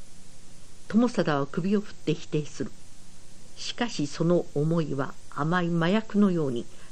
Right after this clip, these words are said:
友貞の脳裏を蝕む。さらにその麻薬は義という甘い液体に溶けて彼の体内を走る。義のためなら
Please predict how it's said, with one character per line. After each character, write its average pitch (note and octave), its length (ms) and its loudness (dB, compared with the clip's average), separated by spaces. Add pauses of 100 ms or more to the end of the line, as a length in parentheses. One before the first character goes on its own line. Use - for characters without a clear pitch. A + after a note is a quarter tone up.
(120)
友 G3 180 6
貞 E3+ 320 0
の C3+ 200 0
脳 F#3 180 4
裏 C3+ 240 0
を A#2+ 60 -4
蝕 B2+ 480 -4
む。 D#3 100 -8 (1000)
さ - 200 2
ら G3+ 100 4
に C#3 160 0
そ - 180 -6
の D3+ 80 2
麻 C#3+ 160 -2
薬 D3 300 -4
は C3 140 0 (320)
義 G3 180 4
と D#3+ 180 4
い C3+ 120 2
う C3 160 4 (100)
甘 D3+ 260 0
い E3 140 0
液 E3+ 240 0
体 D#3 180 0
に D#3 160 -2
溶 - 160 -4
け C#3 140 -2
て - 320 -4
彼 F#3+ 260 -2
の C#3 140 -4
体 F3 260 -2
内 C3+ 280 -4
を - 40 -4
走 - 360 -4
る。 - 60 -6 (1800)
義 G3 260 4
の A#3 140 6
た D#3 160 -2
め D#3 160 0
な D3 140 0
ら C3+ 180 0